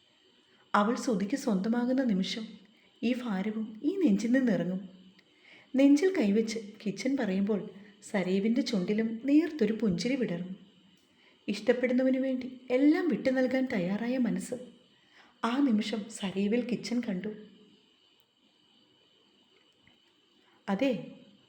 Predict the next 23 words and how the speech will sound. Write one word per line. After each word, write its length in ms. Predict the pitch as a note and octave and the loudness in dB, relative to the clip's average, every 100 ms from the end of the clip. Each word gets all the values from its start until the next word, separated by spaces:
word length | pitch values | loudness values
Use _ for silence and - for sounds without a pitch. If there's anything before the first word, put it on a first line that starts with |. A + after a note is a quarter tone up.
| _ _ | _ _
ഇനി 180 | F#4 F#4 A3+ | -2 2 4
എനിക്ക് 360 | F#3 G3 F#3+ F#3 - | 4 2 -4 -6 -4
ആ 60 | D4 | 0
മീൻകറി 460 | D#4 F#3 G3 B3+ B3+ | 2 2 2 0 -2
കൂട്ടി 280 | E3+ D#3+ - - | -2 -6 -8 -10
ഇച്ചിരി 360 | - - F4+ - | -12 -2 0 2
ചോറ് 280 | G3 F#3 G#3 | 0 0 0
താ. 100 | E3+ - - - - _ _ _ | -2 -6 -16 -20 -20 _ _ _
ഒരാളോടെങ്കിലും 880 | F#3 E3+ E3 F3 A3+ C4+ A#3 B3 B3+ | -4 -2 -4 -4 -2 -2 0 0 0
മനസ്സ് 300 | G#3+ F3+ C4 | 0 -2 -2
തുറന്നപ്പോൾ 520 | C4 B3 B3+ B3+ B3+ B3 - | -2 0 -2 -2 -6 -6 -6
എന്തോ 320 | G3 E3 F3 C4 | -4 -2 -2 0
ഒരു 180 | F4 F4+ | 0 0
ആശ്വാസം. 560 | G3+ - B3 A#3+ A#3 E3+ - - - _ _ _ _ _ - _ | -2 0 -2 -2 -2 -4 -8 -18 -20 _ _ _ _ _ -20 _
അതുകൊണ്ടായിരിക്കും 800 | F3+ E3 F#3 C#4+ D#4 D4+ D4+ D4 - - | -4 0 0 2 2 0 0 -2 -4 -8
ഇപ്പോൾ 220 | D#4 - F#4+ | -4 -2 0
ചെറിയ 360 | A#3+ E3+ G3 D4+ | 2 0 0 0
വിശപ്പൊക്കെ 520 | A#3+ - - A#3+ E4 | 0 -2 -4 -4 -2
തോന്നുന്നുണ്ടേ." 580 | F4 B3 C#4+ D#4+ C#4+ F#3+ D3 - - - _ _ - _ - | 0 2 2 2 2 0 -4 -12 -20 -20 _ _ -20 _ -2
പറഞ്ഞുകൊണ്ട് 500 | F#3+ F3 G3 A#3+ C4+ | -2 0 0 2 0
കിച്ചൻ 340 | A#3 - B3 | 0 -2 -2
വയറ് 300 | B3 F3 G3+ | 0 0 0
തിരുമ്മുമ്പോൾ 560 | B3+ A3 A3 A3+ F#3+ | -2 2 2 2 0